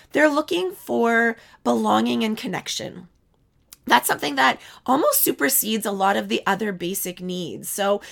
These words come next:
we talk about peer pressure and wanting to spend more time with their peers than with their family, because belonging and connection is of utmost importance at this time of life. And it is a place where they get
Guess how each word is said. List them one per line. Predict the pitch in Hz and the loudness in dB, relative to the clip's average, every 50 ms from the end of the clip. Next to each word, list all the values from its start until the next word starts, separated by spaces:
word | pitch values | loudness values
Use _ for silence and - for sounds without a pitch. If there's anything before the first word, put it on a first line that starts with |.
| - - - | -14 -4 0
we | - 240 | 0 0
talk | 233 - 247 220 - | 0 0 -4 -4 -4
about | 226 202 220 214 208 - | -4 -4 -2 -2 -4 -4
peer | - - 220 214 214 208 | -8 -8 -4 -4 -4 -4
pressure | - - - - 202 226 - - 208 185 185 180 185 165 - | -6 -8 -6 -6 -4 -4 -4 -4 -4 -2 -2 0 0 -2 -2
and | - 202 190 185 190 185 - - - - - | -2 -4 -4 -4 -4 -6 -10 -14 -18 -10 -2
wanting | 208 220 220 233 233 226 233 | 2 2 4 4 2 0 -2
to | 240 | -4
spend | 233 - - 214 214 214 214 | -4 -4 -2 -2 -2 -2 -2
more | 202 208 214 220 214 | 0 0 0 0 -2
time | - - - 226 208 214 220 220 214 196 | -4 -6 -6 -4 -2 -2 -2 -2 -2 -4
with | 190 208 220 220 - | -4 -4 -6 -6 -6
their | 214 208 214 208 | -6 -6 -6 -6
peers | - - - - 226 254 269 269 269 254 247 | -8 -10 -10 -6 -6 -4 -2 -2 -2 -2 -4
than | - 240 233 226 233 | -4 -4 -4 -4 -4
with | 254 - | -6 -6
their | - 247 247 262 | -6 -6 -8 -8
family, | - - 233 233 254 285 285 277 - 190 170 - - 180 _ _ - - - - - - | -8 -8 -6 -6 -4 -4 -6 -6 -6 -6 -8 -8 -10 -14 _ _ -20 -20 -20 -20 -12 -6
because | - - 233 - - 269 233 233 - - - - | -6 -6 -6 -4 -4 -4 -4 -4 -6 -12 -12 -6
belonging | - 240 240 233 226 220 233 247 247 269 262 269 - | -2 -2 0 0 2 2 2 2 0 -2 -4 -4 -6
and | - 247 247 | -6 -6 -6
connection | - - 226 220 208 208 220 - - - 208 208 | -6 -8 -6 -4 -4 -4 -4 -6 -6 -6 -6 -6
is | 208 - | -6 -6
of | - - 214 - - - | -4 -4 -4 -4 -6 -6
utmost | 220 220 - - 240 233 233 247 - - - - | -6 -6 -4 -2 -2 -2 -2 -2 -4 -6 -8 -8
importance | 220 214 214 - - 220 220 226 254 240 - | -8 -8 -10 -8 -8 -6 -6 -6 -4 -4 -4
at | - 208 202 | -4 -6 -6
this | 196 208 226 - - | -6 -6 -6 -6 -8
time | - - 226 208 214 214 208 | -8 -8 -6 -4 -4 -4 -4
of | 214 208 202 208 | -6 -6 -6 -4
life. | 202 202 208 208 - - - - - - - - | -4 -2 -2 -4 -6 -10 -18 -20 -20 -20 -12 -6
And | - 240 233 | -4 -2 -2
it | 254 233 240 | 0 0 0
is | 240 240 | 0 -2
a | 262 | -4
place | 233 - - - 240 226 311 311 - - | -6 -8 -10 -8 -6 -4 -4 -4 -6 -6
where | 254 262 269 262 | -4 -4 -4 -4
they | 247 262 254 240 | -2 -4 -4 -6
get | 208 214 247 254 247 226 - - | -6 -4 -2 0 0 0 0 -2